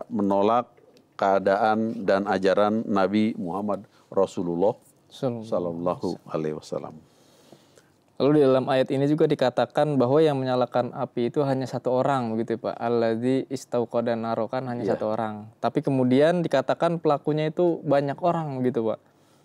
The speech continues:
Speaker 2: Lalu, apakah yang dimaksud dengan maksud tersebut begitu? Mohon diterangkan, Pak.
Speaker 1: Iya, di dalam ayat ini memang
Speaker 2: Hmm.
Speaker 1: dikatakan alladzi.
Speaker 2: Alladzi.
Speaker 1: Bahwa itu yang menunjukkan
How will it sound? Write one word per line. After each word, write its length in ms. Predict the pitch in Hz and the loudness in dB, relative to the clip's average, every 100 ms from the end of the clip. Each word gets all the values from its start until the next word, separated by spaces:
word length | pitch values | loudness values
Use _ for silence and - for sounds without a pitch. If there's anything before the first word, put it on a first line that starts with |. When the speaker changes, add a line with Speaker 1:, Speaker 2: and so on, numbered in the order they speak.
| _ _ | _ _
Speaker 2:
Lalu, 160 | 131 143 | 2 4
apakah 340 | 151 147 160 160 | 4 2 2 2
yang 80 | 143 | 2
dimaksud 400 | 139 127 151 139 | 0 0 -2 0
dengan 560 | 120 120 120 120 117 - _ _ | 0 0 -2 -4 -8 -12 _ _
maksud 400 | - 123 - 127 117 _ _ | -8 -6 -2 -2 -2 _ _
tersebut 460 | - - 135 151 151 | -6 -4 0 0 0
begitu? 240 | 117 113 | -4 -4
Mohon 240 | 113 113 | -6 -6
diterangkan, 360 | 113 113 110 113 107 | -6 -8 -8 -14 -16
Pak. 80 | 104 _ _ _ _ _ _ _ | -18 _ _ _ _ _ _ _
Speaker 1:
Iya, 240 | - 180 202 | 2 4 6
di 120 | 165 | 6
dalam 640 | 160 143 143 139 135 139 151 | 6 6 6 6 6 6 4
ayat 320 | 139 135 135 | 4 4 4
ini 200 | 131 170 | 4 6
memang 340 | 196 147 165 196 170 | 6 4 4 4 2
Speaker 2:
Hmm. 300 | 127 71 80 117 - - | -2 -10 -12 -14 -16 -8
Speaker 1:
dikatakan 560 | - 113 135 131 135 151 | -2 2 4 4 2 0
alladzi. 880 | - 147 135 139 151 127 113 87 - - _ _ _ _ - | 2 2 4 4 4 4 2 0 -6 -16 _ _ _ _ -14
Speaker 2:
Alladzi. 480 | 117 107 110 117 135 - - - _ _ - | -8 -6 -6 -10 -12 -14 -16 -20 _ _ -20
Speaker 1:
Bahwa 800 | - 101 113 135 131 135 143 135 78 | -8 0 2 4 4 4 4 2 0
itu 300 | 143 - 170 | 0 2 4
yang 160 | 165 | 6
menunjukkan 720 | 143 131 123 113 113 151 160 | 6 6 6 4 4 2 4